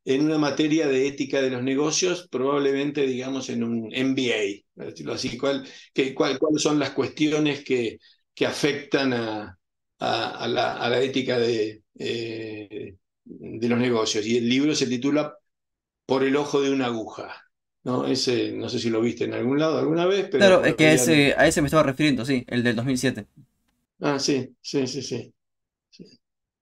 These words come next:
Speaker 2: Pero,
Speaker 1: Así es.
Speaker 2: eh, eh, o, o sea, si seguimos la máxima de Milton Friedman, sería, este, que, eh, las empresas tienen el deber de maximizar ganancias. Eh, ¿es, es una afirmación que compartís o que está,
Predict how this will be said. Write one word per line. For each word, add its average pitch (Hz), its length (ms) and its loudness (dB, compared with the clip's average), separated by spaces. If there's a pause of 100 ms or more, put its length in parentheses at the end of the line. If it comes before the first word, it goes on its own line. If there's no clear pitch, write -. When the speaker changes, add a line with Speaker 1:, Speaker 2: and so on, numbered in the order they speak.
(100)
Speaker 2:
Pero, 143 220 6
Speaker 1:
Así 123 180 6
es. - 240 -4
Speaker 2:
eh, - 160 -10
eh, 139 180 2
o, - 180 4
o 131 60 2
sea, 139 300 6 (160)
si - 280 0
seguimos 175 380 4
la 151 100 8
máxima 160 440 8 (280)
de 127 120 2
Milton 143 220 2
Friedman, 160 280 2
sería, 127 360 6
este, 123 220 -4
que, 135 280 4 (300)
eh, 127 140 2
las 123 120 2
empresas 147 280 0
tienen 147 220 4
el 127 160 6
deber 175 360 6 (120)
de 127 80 4
maximizar 127 460 4
ganancias. 131 540 2 (340)
Eh, 131 180 0
¿es, 139 220 2
es 131 120 -2
una 147 120 2
afirmación 131 420 0
que 135 180 4
compartís 127 680 2
o 127 160 0
que 110 440 0
está, 113 480 6